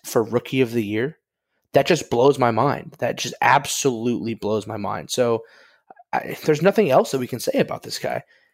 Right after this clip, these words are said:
You know, that you, we've said it all, and we can say it again and again and again, and he just keeps proving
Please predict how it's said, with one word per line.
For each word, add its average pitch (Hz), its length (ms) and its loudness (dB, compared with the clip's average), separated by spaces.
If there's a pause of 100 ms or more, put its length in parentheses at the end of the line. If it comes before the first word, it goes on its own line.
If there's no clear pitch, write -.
(240)
You 139 80 -10
know, 135 120 2
that 143 160 2
you, 151 200 -4
we've 156 180 -2
said 165 260 4
it 135 80 2
all, 175 400 2
and 131 100 -6
we 131 100 -2
can 131 100 -8
say 139 180 4
it 131 60 4
again 127 240 0
and 127 120 0
again 117 200 0
and 113 60 0
again, 107 260 0
and 107 100 -2
he 113 80 -4
just 107 240 -6
keeps - 400 -4
proving 104 840 0